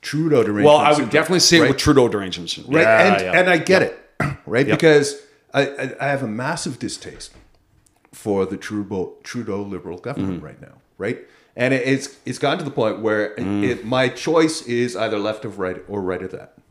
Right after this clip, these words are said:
Speaker 1: right? I will not vote for that party.
Speaker 2: Well, why, well,
Speaker 1: Federally,
Speaker 2: well, hold
Speaker 1: right?
Speaker 2: on. Couldn't you vote for, say, federal N D P?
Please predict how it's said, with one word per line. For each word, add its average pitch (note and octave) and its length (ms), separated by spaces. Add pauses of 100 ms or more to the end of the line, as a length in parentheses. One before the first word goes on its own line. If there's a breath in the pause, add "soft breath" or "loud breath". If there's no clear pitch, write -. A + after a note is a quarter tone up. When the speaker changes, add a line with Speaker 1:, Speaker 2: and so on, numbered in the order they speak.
(260)
Speaker 1:
right? G2+ 240
I G#2 80
will G2+ 300
not G#2 280
vote G2 200
for - 120
that - 200
party. A4+ 200
Speaker 2:
Well, A#4+ 120
why, A4 200 (120)
well, A4 360
Speaker 1:
Federally, A2 380 (140)
Speaker 2:
well, B3+ 140
hold F#4 140
Speaker 1:
right? - 120
Speaker 2:
on. B2 180 (180)
Couldn't G#3 280
you - 100
vote C#3+ 320
for, G3 160
say, F3 160
federal D#3+ 400
N C4 100
D F4 120
P? G4 280